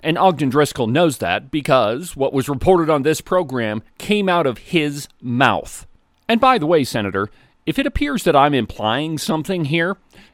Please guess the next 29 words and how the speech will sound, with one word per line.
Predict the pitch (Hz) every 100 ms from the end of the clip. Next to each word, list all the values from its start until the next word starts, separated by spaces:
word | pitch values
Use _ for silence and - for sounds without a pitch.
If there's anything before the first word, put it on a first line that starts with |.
| _ -
you're | 156 185
absolutely | 160 - 156 135 120 117
right, | 104 113 90 - - _
I | 131 117
am. | 113 95 78 82 - _ _ _ _ _ _ _ 165
In | 180
the |
closing | 190 269 277 254
paragraphs | 185 185 127 104 92 104 -
of | - 123
this | 143 147 -
morning's | 190 156 127 -
Cow | 175 135
Pie | - 139 120
article, | 117 156 131 - 82 82 _ 131
Driscoll | 139 185 - 175
said, | - 170 120 110 - -
and | 147 131
I | 110 107
quote, | - 139 87 - - _ _ _ _ _
"I'm | 208 240
willing | 269 214 156
to | 143
work | 175 202
with | 170
the | -
Democrats, | 113 160 208 - 220 220 -
the | - 156 185
independents, | 190 196 175 165 151 156